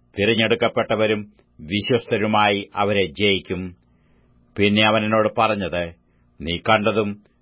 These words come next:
വേശ്യ ഇരിക്കുന്നതുമായ വെള്ളം വംശങ്ങളും പുരുഷാരങ്ങളും ജാതികളും ഭാഷകളും അത്രേ. നീ കണ്ട പത്ത് കൊമ്പും മൃഗവും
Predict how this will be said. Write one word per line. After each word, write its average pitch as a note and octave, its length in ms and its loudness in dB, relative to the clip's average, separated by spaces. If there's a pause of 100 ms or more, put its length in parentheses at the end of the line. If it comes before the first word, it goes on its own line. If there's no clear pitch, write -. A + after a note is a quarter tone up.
(120)
വേശ്യ G#2+ 580 0 (240)
ഇരിക്കുന്നതുമായ A2 800 2
വെള്ളം G#2 640 0 (140)
വംശങ്ങളും G#2+ 760 -2
പുരുഷാരങ്ങളും G2+ 920 0
ജാതികളും G#2 640 0
ഭാഷകളും G2 520 0
അത്രേ. G2 380 -2 (840)
നീ G2+ 200 0
കണ്ട G2+ 200 2
പത്ത് G#2+ 320 -2
കൊമ്പും G#2+ 520 -2 (360)
മൃഗവും A2 560 0